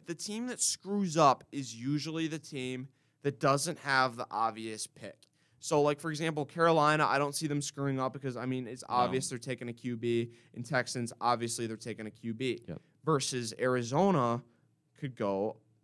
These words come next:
Speaker 1: a bunch of different options here.
Speaker 2: I
Speaker 1: Like,
Speaker 2: think
Speaker 1: they could take, they could take, uh, defense. They could take wide receiver. They could take running back. They could take anything here.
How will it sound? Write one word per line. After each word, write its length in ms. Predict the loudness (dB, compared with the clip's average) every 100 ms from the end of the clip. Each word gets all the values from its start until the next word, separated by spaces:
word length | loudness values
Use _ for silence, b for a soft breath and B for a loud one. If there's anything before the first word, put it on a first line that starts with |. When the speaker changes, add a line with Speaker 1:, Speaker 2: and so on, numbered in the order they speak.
| _
Speaker 1:
a 60 | -4
bunch 280 | -2 -2 -4
of 120 | -4
different 360 | -4 -6 -10 -10
options 600 | -12 -14 -18 -20 -20 -20
here. 220 | -20 -20 -8
Speaker 2:
I 140 | -2 -2
Speaker 1:
Like, 120 | -2
Speaker 2:
think 80 | -2
Speaker 1:
they 120 | -2
could 240 | -2 -8 -6
take, 480 | 2 2 2 -2 -20 -20 _ _ _ _ -12
they 60 | -10
could 160 | -10
take, 440 | -2 0 2 0 0
uh, 360 | 0 2 0 0
defense. 540 | -2 0 0 0 -4 -12
They 120 | -12
could 200 | -10 -14
take 420 | -2 0 0 0
wide 280 | 2 4 4
receiver. 560 | -2 -2 -2 0 -2 -4
They 80 | -12
could 160 | -12
take 460 | 0 2 2 0 -12 _ _
running 260 | 2 4 6
back. 380 | 4 0 -8 -18 _ _ _ _ _ _ _
They 100 | -6
could 180 | -6 -2
take 240 | 0 2
anything 500 | 2 2 0 -4 -6 -10 _ _ _ _
here. 260 | -10 -10